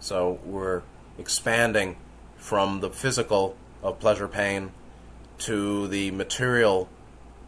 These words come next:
um, general material condition, including financial of, uh, loss, gain and loss, going to the interpersonal of, uh, praise and blame or praise and censure,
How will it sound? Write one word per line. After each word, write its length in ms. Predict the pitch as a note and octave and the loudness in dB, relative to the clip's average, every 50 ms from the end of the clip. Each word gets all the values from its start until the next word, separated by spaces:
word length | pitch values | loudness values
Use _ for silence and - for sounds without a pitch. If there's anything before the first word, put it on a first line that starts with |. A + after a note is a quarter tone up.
| - - | -18 -12
um, 1080 | F#2+ F#2 F#2 F2+ F2+ F2+ F2+ F2+ F2 F2 F2+ F2+ F2 F2+ F2+ F2+ F2+ F2 F2 F2 F2 D#2+ D#2 E2+ - - - - - - - - - - - G#2 F#2+ F#2 | -6 -2 0 2 4 6 6 6 6 6 6 4 4 2 0 -2 -4 -6 -6 -8 -8 -10 -12 -16 -18 -18 -20 -20 -20 -20 -20 -20 -20 -18 -18 -16 -16 -14
general 840 | F2+ - A2 A2 A2 A2+ A2 G#2+ G#2 G2+ G2 F#2+ F#2 F#2+ F#2+ F#2 F2+ D2+ | -8 0 4 4 6 6 4 2 2 2 0 -2 -4 -6 -8 -8 -10 -10
material 500 | D2+ F2+ G2 G2 G#2 - - A2 A2 G2+ | -10 -8 -6 -6 -6 0 4 4 4 4
condition, 640 | - G#2 G2 F#2 G#2 A2 A#2+ - A2+ F#2 F2+ F2+ - - - - - - - - - - - - | 4 0 -4 4 4 4 4 4 0 -2 -2 -4 -8 -12 -18 -20 -18 -18 -18 -18 -16 -16 -16 -14
including 400 | G2 F2 - A2 A2 G#2+ G#2 G2 | -14 -10 -2 0 0 2 2 -2
financial 640 | F2+ - F#2+ F#2 F#2 F#2+ F#2+ F2+ - F#2+ F#2 F2+ F2+ F2+ | -2 -2 -2 2 2 2 2 0 0 2 2 4 4 6
of, 400 | F2 F2+ F2+ F2 E2+ - - - | 6 6 6 4 2 -4 -12 -6
uh, 280 | E2 F#2 F2+ F2 F2+ F2 | -2 0 2 4 4 2
loss, 580 | F2 F2 G2 G2+ G2+ G2+ G2 - - - - - - - - - | 2 4 6 8 8 8 6 4 0 -2 -2 -6 -12 -18 -12 -8
gain 200 | G2+ G2+ G2 F#2 | -6 -4 -4 -4
and 120 | F2+ F#2+ | -2 2
loss, 360 | G#2 G#2+ G#2 G2+ - - - - - - - - - - - - - - - | 4 4 4 4 4 0 -6 -6 -12 -18 -18 -20 -20 -20 -18 -18 -18 -10 4
going 280 | - A2 A#2 A#2 A2 | 6 6 8 8 6
to 100 | - A2+ | 4 2
the 100 | G#2+ A2 | 2 2
interpersonal 720 | A2 G#2+ G#2+ F#2+ - A2+ A#2+ A2+ - B2+ A2 G#2 G2+ - - - - - - - - - - - - | 2 2 0 0 2 2 2 4 4 4 6 6 4 4 -2 -16 -20 -20 -20 -20 -20 -20 -18 -10 -2
of, 460 | G2 G2 F#2+ F#2 F#2 F2+ F#2 - - - - | 2 4 4 4 2 0 -6 -10 -12 -8 -4
uh, 320 | G2 F#2+ F#2+ F#2 F#2 F#2 F2 - | -2 0 2 2 2 0 0 -4
praise 480 | - - B2 A2+ G#2+ G2+ G2+ G2+ F2+ G2 | -2 4 4 6 6 6 4 0 0 -2
and 220 | G2 F#2+ F#2+ F#2 | -2 -2 -4 -2
blame 340 | G#2 G#2 G2+ G2+ G#2 G2+ F#2+ | 2 2 4 4 4 2 2
or 100 | F#2 E2+ | 0 0
praise 400 | - - - G#2 G2+ G2+ F#2+ F2+ | 0 0 0 2 2 2 2 0
and 120 | F2+ F2 | -4 -2
censure, 420 | - G#2 G#2 G#2 - B2 B2 A#2+ | -2 -2 -2 -2 0 0 0 0